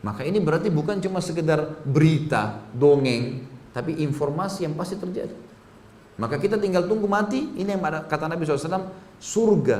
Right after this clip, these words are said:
lebih dekat daripada sendal seseorang di antara kalian." Tali sendalnya buat dia, padahal itu di kaki kita. Karena tinggal mati dalam beriman masuk surga, gitu kan?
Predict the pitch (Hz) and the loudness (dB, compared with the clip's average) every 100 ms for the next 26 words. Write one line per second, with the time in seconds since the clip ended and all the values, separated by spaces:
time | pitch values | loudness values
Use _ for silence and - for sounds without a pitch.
0 | - 131 143 143 190 202 - 214 - 127 | 2 2 4 2 2 0 -2 -4 -2 -2
1 | 139 139 151 156 196 185 156 147 127 143 | -2 -2 -4 -4 -4 -2 0 0 0 -4
2 | 160 127 117 110 110 92 92 160 139 135 | -4 -4 -4 -4 -4 -4 -2 -2 -2 0
3 | 151 165 117 98 95 80 - - 120 160 | 0 0 0 -2 -4 -8 -12 -6 -4 -2
4 | 160 135 123 143 131 92 - - - - | 0 0 0 -2 -4 -6 -10 -20 -20 -10
5 | 147 156 165 160 190 196 170 170 156 175 | -6 -4 -4 -2 -2 -2 -2 0 0 0
6 | 196 196 180 175 196 120 - - - - | -2 -2 -4 -2 -4 -4 -10 -16 -20 -8
7 | 107 110 | -6 -6